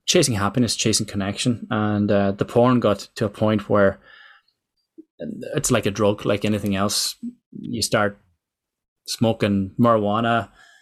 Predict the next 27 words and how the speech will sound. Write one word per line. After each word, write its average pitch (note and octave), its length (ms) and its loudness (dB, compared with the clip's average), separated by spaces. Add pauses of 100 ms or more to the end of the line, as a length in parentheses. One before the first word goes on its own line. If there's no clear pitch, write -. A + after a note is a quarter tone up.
(1080)
that's A#2 220 0
not A2+ 120 2
enough. A2+ 300 0
You're G#2 80 0
gonna G#2+ 140 0
start - 520 -2
snorting A2 400 -2
cocaine, A#2 460 -2
that's A2 220 -2
not A2+ 120 0
enough. A2+ 240 0
You G2+ 100 -8
go A2 220 -2
on G#2+ 140 0
to, - 80 -18 (280)
to - 100 -4
heroin, A2+ 600 2 (560)
whatever A2 260 2
else. G#2+ 320 0
You A#2+ 240 -2
know, G#2+ 100 2
there's G#2 200 2
always, A2+ 280 2
you're A2 80 0
looking A2 180 -2
for A2+ 140 0
this, G#2+ 240 0